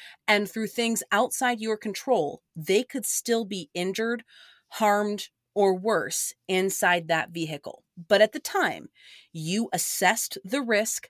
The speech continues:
that was going to happen. You assessed the things that could go wrong, from mechanical failure to dumbasses who don't understand what a stop sign says. And you went, "Okay,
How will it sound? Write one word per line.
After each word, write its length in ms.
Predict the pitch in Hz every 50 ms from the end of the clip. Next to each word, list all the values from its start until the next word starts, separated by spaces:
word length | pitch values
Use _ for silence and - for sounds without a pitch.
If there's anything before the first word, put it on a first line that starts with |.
| _ -
that 140 | 170 180 180
was 160 | 185 185 170
going 300 | - - 180 165 170 175 165
to 60 | 170
happen. 440 | 170 170 160 147 - - - - - _
You 180 | - 175 180 196
assessed 580 | 214 - - - 233 226 254 247 - - - - - - - - _ -
the 100 | 247 247
things 440 | - - 240 226 220 220 208 190
that 140 | - 196 -
could 180 | - - 196 170
go 160 | 190 190 180
wrong, 320 | 165 180 170 151 143 135
from 160 | - - 160 156
mechanical 520 | 151 147 - - 226 226 254 247 - 277
failure 560 | - - 254 240 240 247 247 247 247 254 240 _ -
to 200 | - 170 151 143 - -
dumbasses 600 | - 175 185 202 208 202 208 208 - 220 208 -
who 100 | - 214
don't 240 | 175 196 190 185 185
understand 480 | 180 180 180 180 - - 180 175 170 165
what 120 | 170 165
a 40 | 175
stop 300 | 175 - - 175 - -
sign 300 | - - 147 143 143 135
says. 540 | - - - - - - - - - - - _ - - - - - - - - - _ _ _ _ _ _ _ _ -
And 140 | 247 233 233
you 100 | 233 240
went, 200 | 233 226 233 - _ _ -
"Okay, 280 | - - - 254 -